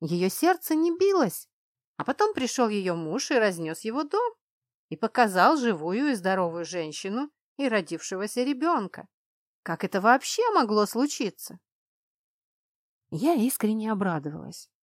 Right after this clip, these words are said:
Наконец-то нашёлся лекарь, которому я сейчас всё выскажу, что думаю по этому поводу.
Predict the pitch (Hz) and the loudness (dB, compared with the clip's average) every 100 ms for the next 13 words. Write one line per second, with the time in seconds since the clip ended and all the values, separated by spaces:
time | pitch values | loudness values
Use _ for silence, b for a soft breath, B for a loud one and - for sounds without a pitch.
0 | - 269 320 294 262 285 285 - 220 208 | 0 2 2 0 2 2 0 0 2 2
1 | - 233 226 196 175 180 247 202 190 _ | 0 -2 -2 -6 -2 0 0 0 -4 _
2 | _ - 226 247 381 320 262 254 240 339 | _ -4 -2 4 4 6 4 2 2 2
3 | 330 - 294 247 262 311 - 233 196 185 | 2 2 2 4 6 4 4 2 2 -4
4 | B B - 240 196 285 311 294 285 285 | B B 0 2 4 4 4 4 2 2
5 | 311 339 359 330 175 156 151 | 2 2 2 4 2 0 -4